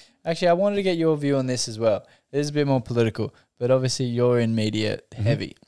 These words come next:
Speaker 2: Mm-hmm.
Speaker 1: What do you think about fake news and this whole, like, huge, not in the Trump sense, but, like, in the sense of, like, people just having this huge distrust in media and that there's heaps of propaganda going on?
Speaker 2: Mm.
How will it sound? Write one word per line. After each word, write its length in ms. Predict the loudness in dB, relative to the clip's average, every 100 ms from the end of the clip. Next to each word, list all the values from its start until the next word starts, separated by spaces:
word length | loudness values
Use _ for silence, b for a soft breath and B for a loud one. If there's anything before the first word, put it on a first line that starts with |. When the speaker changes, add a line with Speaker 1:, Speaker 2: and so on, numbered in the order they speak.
| -6
Speaker 2:
Mm-hmm. 140 | -6 -6 _ _ _ _
Speaker 1:
What 140 | -2
do 60 | 0
you 60 | 0
think 160 | -2
about 280 | 2 2 4
fake 260 | 0 0 0
news 340 | 0 2 0
and 80 | 0
this 100 | -2
whole, 260 | 0 0 2
like, 320 | 2 0 -4 _ b b b _
huge, 600 | -12 -2 0 2 2 0
not 280 | 0 0 -4
in 100 | -6
the 60 | -6
Trump 320 | 0 -2 0
sense, 260 | -4 -4 -4
but, 140 | -2
like, 180 | 0 0
in 140 | -2
the 80 | -4
sense 320 | 0 -2 0
of, 160 | -4 0
like, 380 | 0 0 -2 -20 b b b b _ _
people 380 | -2 0 0 -2
just 240 | -2 -2 -2
having 640 | 0 0 0 -4 -6 -8
this 160 | -6
huge 420 | -6 -2 -2 -2 -2
distrust 720 | -4 -4 -2 0 0 -2 -10
in 300 | -2 0 0
media 460 | 0 0 0 0 0
and 180 | -2 -2
that 160 | -4
there's 180 | -6 -6
heaps 200 | -6 -8
of 80 | -6
propaganda 580 | -4 -4 -4 -4 -4 -2
going 320 | -2 -4 -6
on? 160 | -10 -8
Speaker 2:
Mm. 220 | -2 -2